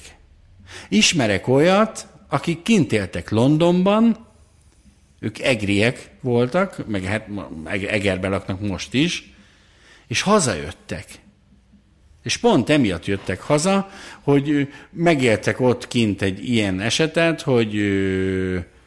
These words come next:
autó felhajtott a járdára, és nem tudom, öt embert elgázolt, és akkor ott menekülés, stb., stb. És pont emiatt jöttek haza. Mert nem akartak ebben a félelemben élni.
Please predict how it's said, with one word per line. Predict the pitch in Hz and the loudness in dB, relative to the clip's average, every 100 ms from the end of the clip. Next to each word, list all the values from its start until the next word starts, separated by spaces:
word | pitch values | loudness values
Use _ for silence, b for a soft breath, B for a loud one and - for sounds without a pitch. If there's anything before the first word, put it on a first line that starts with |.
| b b b - | b b b 0
autó | 120 110 107 101 90 | 0 0 2 0 2
felhajtott | - 113 98 90 92 - | 2 2 2 0 -4 -6
a | |
járdára, | 87 107 139 139 131 104 | -4 0 0 0 0 0
és | 95 | -4
nem | - 92 | -4 -6
tudom, | 98 90 82 73 | -6 -8 -10 -14
öt | 107 104 101 | -8 -4 -2
embert | 92 82 78 107 | -2 -4 -4 0
elgázolt, | 127 151 165 165 156 170 170 165 - B B B | 0 0 0 0 2 4 4 0 -12 B B B
és | - 101 | -8 -8
akkor | - 98 82 | -8 -8 -8
ott | - | -2
menekülés, | 139 156 135 - 113 98 87 | 2 2 2 0 0 0 0
stb., | 139 135 104 85 | -2 -2 -2 -4
stb. | - 151 165 175 185 185 B B | -2 -2 0 0 0 -2 B B
És | - | -2
pont | 247 208 165 | 2 2 4
emiatt | 170 104 90 | 4 2 2
jöttek | 120 120 139 - | 0 2 -2 0
haza. | 143 101 78 67 - _ _ _ _ _ - | 0 0 -4 -12 -20 _ _ _ _ _ -12
Mert | 117 | -2
nem | 180 | 2
akartak | 117 113 113 113 | 2 0 0 0
ebben | 117 117 | 0 2
a | 120 | 0
félelemben | - 135 101 87 90 92 98 | 0 0 2 0 -2 -2 -2
élni. | 101 90 78 80 80 | -2 -6 -8 -10 -14